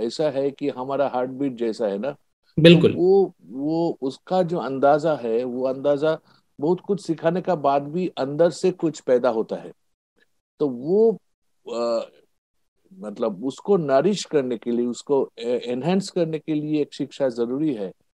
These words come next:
Speaker 1: वो था वो। और उसके साथ, उस, मतलब, music के साथ जरिए ये भी एक, अ, learning process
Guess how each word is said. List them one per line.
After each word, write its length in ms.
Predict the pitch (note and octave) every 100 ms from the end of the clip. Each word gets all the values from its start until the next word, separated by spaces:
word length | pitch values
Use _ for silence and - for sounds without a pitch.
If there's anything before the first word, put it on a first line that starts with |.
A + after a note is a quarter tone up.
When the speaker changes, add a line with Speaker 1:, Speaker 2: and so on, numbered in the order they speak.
| _ -
Speaker 1:
वो 260 | D3+ F#3+ G3
था 80 | C#3+
वो। 320 | A2 G2 G2 _ _ _ _ _ _
और 260 | C#3 D#3+ - A2+
उसके 460 | C#3+ - - A3+
साथ, 420 | F3 - C#3+ C#3+ E3 _ _ _ _ _ _ - _
उस, 200 | A#2 B2 -
मतलब, 320 | C3 D3+ C#3
music 280 | B2+ C3 D#3+
के 140 | -
साथ 200 | F3 F3
जरिए 520 | D3+ A#2+ A#2+ C3+ D3 D3+ _ _ _ _
ये 440 | B2 C#3 E3 F3+ E3+ - C3+
भी 340 | D3 F#3+ F#3+
एक, 460 | C#3+ D#3 - _ -
अ, 360 | C3+ C3 B2+ B2+
learning 500 | C3 B2+ B2+ F3 D#3
process 380 | C3 C3 B2